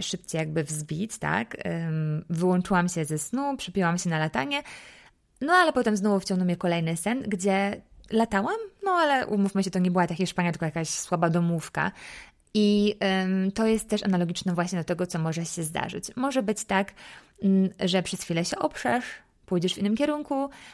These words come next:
a potem wrócisz do lodówki. I to wciąż jest bardzo duży postęp, nawet jeżeli w tym momencie nie będziesz tego tak widziała. Dlatego, że się wybijasz ze schematu. I przy-, przyjmujesz jakby, przenosisz te swoje zachowanie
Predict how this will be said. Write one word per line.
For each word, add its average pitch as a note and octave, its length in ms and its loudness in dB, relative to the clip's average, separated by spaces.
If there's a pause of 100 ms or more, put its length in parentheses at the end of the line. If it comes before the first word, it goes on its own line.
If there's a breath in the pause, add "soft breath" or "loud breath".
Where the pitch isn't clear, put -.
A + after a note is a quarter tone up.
(100)
a D#4 80 4
potem C4+ 220 2
wrócisz G3+ 280 0
do F#3 100 6
lodówki. E3 480 0 (600)
I G#3+ 100 2
to G3 120 0
wciąż G#3 420 2
jest G3 200 0
bardzo F3+ 420 4
duży E3 200 2
postęp, D#3 460 -4
nawet F#3 240 0
jeżeli F3+ 480 0 (260)
w - 140 -20
tym G#3 240 4
momencie F3+ 400 2
nie E3+ 100 0
będziesz E3 260 -2
tego E3+ 200 -4
tak D#3+ 140 -4
widziała. D3+ 500 0 (880 soft breath)
Dlatego, G#3+ 260 2
że A3 80 0
się G#3 120 0
wybijasz F3 560 2
ze F3+ 100 -2
schematu. D#3+ 640 -2 (1120 soft breath)
I F#3+ 60 -4
przy-, G3+ 280 -2
przyjmujesz A3 580 4
jakby, E3+ 260 -2 (280)
przenosisz G#3 760 2 (360 loud breath)
te B3+ 140 4
swoje G#3+ 220 4
zachowanie F#3 680 0